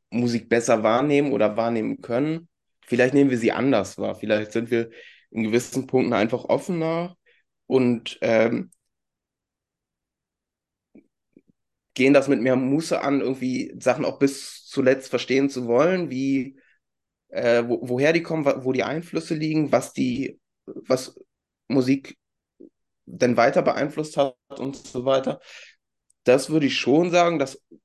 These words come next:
auf jeden Fall das so ein, so ein Trademark von uns ist. Das ist jetzt uns aber nicht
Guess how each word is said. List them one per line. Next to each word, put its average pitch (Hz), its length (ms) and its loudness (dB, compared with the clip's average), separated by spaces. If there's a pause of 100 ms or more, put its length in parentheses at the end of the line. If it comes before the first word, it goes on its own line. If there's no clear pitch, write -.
(360)
auf - 240 -2
jeden 135 240 0
Fall 123 200 6
das 120 140 2
so 123 120 0
ein, 107 300 -4
so 113 100 -4
ein 123 80 -4
Trademark 131 500 2
von 117 140 0
uns 139 280 0
ist. 190 300 -6 (220)
Das 120 140 -6
ist 117 160 -10
jetzt 120 260 2
uns 135 160 4
aber 123 180 6
nicht 127 320 0